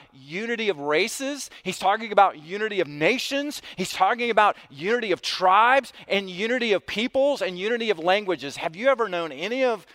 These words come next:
you know, any of that to be united here on earth in any way? Not so much, but God is gonna do it. And he does it through the blood of his son.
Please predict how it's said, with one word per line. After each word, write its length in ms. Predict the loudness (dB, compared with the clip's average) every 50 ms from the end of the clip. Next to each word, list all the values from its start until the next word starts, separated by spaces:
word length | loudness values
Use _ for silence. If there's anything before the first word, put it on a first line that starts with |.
| -20 _ _ _ _ -4
you 100 | 0 2
know, 180 | 2 2 2 0
any 260 | -2 -4 -2 0 0
of 140 | 0 2 4
that 240 | 2 2 2 0
to 80 | -6 -8
be 100 | -8 -8
united 540 | -8 -8 -2 0 2 2 2 2 -2 -4 -6
here 220 | -6 -6 -2 -2
on 160 | -2 -2 0
earth 300 | -2 -2 -2 -2 -2 -4
in 120 | -6 -6 -6
any 180 | -8 -10 -6
way? 380 | -2 0 0 0 -2 -4 -8 -12 _ _ _ _ _ _ _ _ _ _
Not 300 | -8 -4 -2 -2 -2 -4
so 180 | -6 -8 -8 -6
much, 460 | -4 -4 -2 -4 -4 -6 -10 -16 -10 -8
but 160 | -8 -8 -4
God 300 | -2 -2 0 0 -2 -2
is 100 | -6 -12
gonna 200 | -14 -16 -16 -16
do 180 | -16 -14 -14
it. 140 | -14 -16 -16 _ _ _ _ _ _ _ _ _ _ _ _ _ _ _ _ _ _ _ _ _ _ _ _ _ _ _ -20
And 80 | -18
he 80 | -16 -10
does 240 | -8 -8 -8 -8 -10
it 100 | -14 _
through 160 | -14 -16 -16
the 80 | -14 -12
blood 260 | -10 -10 -10 -8 -10
of 80 | -12
his 120 | -14 -14 -14
son. 440 | -12 -12 -12 -12 -12 -14 -18 _